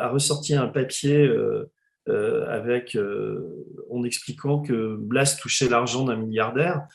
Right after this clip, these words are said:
Euh, c'est, c'est archi faux, quoi. Enfin, on n'a pas touché un centime d'un milliardaire. Et puis, on a, et puis, il y a toute l'histoire avec, euh, mais j'ai même pas envie d'en parler, puisque tu n'en parles pas, mais avec ce Maxime Renaï, là, qui nous a enregistré à notre insu,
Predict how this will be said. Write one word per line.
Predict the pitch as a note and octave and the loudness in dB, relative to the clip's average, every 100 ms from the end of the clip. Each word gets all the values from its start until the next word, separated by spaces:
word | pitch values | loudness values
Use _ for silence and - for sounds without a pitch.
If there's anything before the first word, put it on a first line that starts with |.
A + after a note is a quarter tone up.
| - _ - | -20 _ -6
Euh, | G#2+ - G2+ G#2+ | -4 -4 -2 0
c'est, | - A#2+ A2 | 2 0 -2
c'est | G#2+ A2+ | 0 2
archi | A#2 - D3 | 2 0 0
faux, | D3 G3 | 0 -2
quoi. | - A#2 | -2 -4
Enfin, | G#2+ - G#2+ - - - | -6 -8 -10 -10 -12 -6
on | |
n'a | A2 | 0
pas | C#3+ | 2
touché | D3 D3 D#3 | 2 2 2
un | - D3+ | 4 4
centime | - C3+ - F3 | 4 2 -2 -2
d'un | B2+ | 0
milliardaire. | A#2+ B2 C#3 D3+ D3+ - - - - - - | 2 2 2 2 0 -4 -16 -14 -12 -12 -10
Et | A#2+ | -6
puis, | - | 0
on | C3 | 4
a, | B2 | 4
et | A#2+ A#2 A#2+ A#2 | 4 0 -2 -4
puis, | - C#3 | -2 2
il | C#3+ | 2
y | |
a | - | 2
toute | - - - | -2 -10 -6
l'histoire | A#2+ - C3 B2 | -4 0 0 0
avec, | G#2+ G#2+ - | -2 -6 -6
euh, | G#2 G#2+ | -6 -4
mais | |
j'ai | G#2+ A2+ | -4 -2
même | A#2+ | -2
pas | A#2 | -2
envie | A2+ A2+ | -4 -2
d'en | A2 | -2
parler, | C#3+ E3+ | 0 0
puisque | D3 - - | -2 -8 -10
tu | - | -12
n'en | G#2+ | -6
parles | B2 A2+ | -2 -2
pas, | - A#2+ G#2 | -2 -4 -4
mais | - - - - G#2+ | -12 -18 -20 -14 -4
avec | A2 A#2+ | -2 0
ce | - A#2 | -2 0
Maxime | A2+ - - A#2 | 0 -2 -4 -4
Renaï, | A2 A2 A2+ C#3 | -2 -2 0 2
là, | C3 A2 | 2 0
qui | - A2 | -4 -8
nous | A2 A#2+ | -4 -2
a | |
enregistré | A2+ A2+ A2 A#2 C3 | -2 -2 -4 -4 -2
à | A#2+ | -2
notre | A2 - | -4 -6
insu, | A2 - F3+ | -4 -4 -4